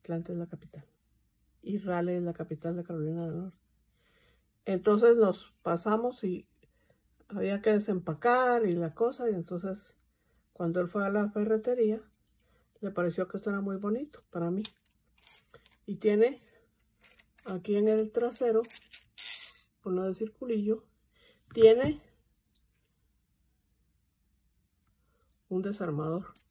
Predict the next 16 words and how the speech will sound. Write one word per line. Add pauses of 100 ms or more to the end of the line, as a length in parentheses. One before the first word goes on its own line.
(1300)
Y
en
el (460)
traserillo
del
desarmador (800)
tiene
otro
más
chiquito. (1200)
Y
aquí (840)
tiene
otro
tu
bebé.